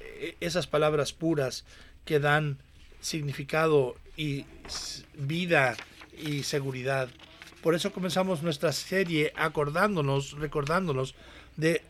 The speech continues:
a dónde acudimos para definición de quién somos y cómo debiéramos pensar en nosotros mismos. La semana dos hablamos de la belleza.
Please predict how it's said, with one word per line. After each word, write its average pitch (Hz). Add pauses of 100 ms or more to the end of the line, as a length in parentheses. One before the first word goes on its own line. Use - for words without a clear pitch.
a 120
dónde 190
acudimos 160
para 151
definición 147
de 147
quién 151
somos 160 (380)
y 147
cómo 175
debiéramos 165
pensar 185
en 160
nosotros 131
mismos. 120 (320)
La 151
semana 185
dos 190
hablamos 175
de 165
la 160
belleza. 160